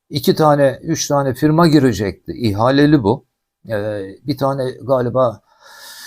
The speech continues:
tam bilemiyorum yani İspanyol ya da benzeri bir şeydi. Diğeri, e, şey Çin, bir tanesi de Rusya'ydı. Rusya'ya zaten Mersin'i yaptırdık yani. Biliyorsunuz Rusya yıllardır yaptığı için en güvenilir ortak durumunda.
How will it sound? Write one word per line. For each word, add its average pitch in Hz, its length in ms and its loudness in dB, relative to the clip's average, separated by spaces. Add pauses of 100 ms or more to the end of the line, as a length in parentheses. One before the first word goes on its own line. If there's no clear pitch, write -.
(520)
tam 156 240 2
bilemiyorum 147 580 4
yani 135 400 2 (260)
İspanyol 147 680 2
ya 131 140 2
da 135 160 4
benzeri 135 440 4
bir 127 160 0
şeydi. 110 580 0
Diğeri, 151 520 4 (160)
e, 110 480 0
şey 151 340 2
Çin, 196 460 -2
bir 165 80 -6
tanesi 127 500 -4
de 190 60 2
Rusya'ydı. 131 540 0
Rusya'ya 139 360 -2
zaten 143 360 0
Mersin'i 160 440 0
yaptırdık 180 560 2
yani. 117 200 -4
Biliyorsunuz 151 520 0
Rusya 131 320 -2
yıllardır 139 520 0
yaptığı 151 400 2
için 143 240 -6
en 160 140 2
güvenilir 135 460 2
ortak 156 460 0
durumunda. 107 440 -2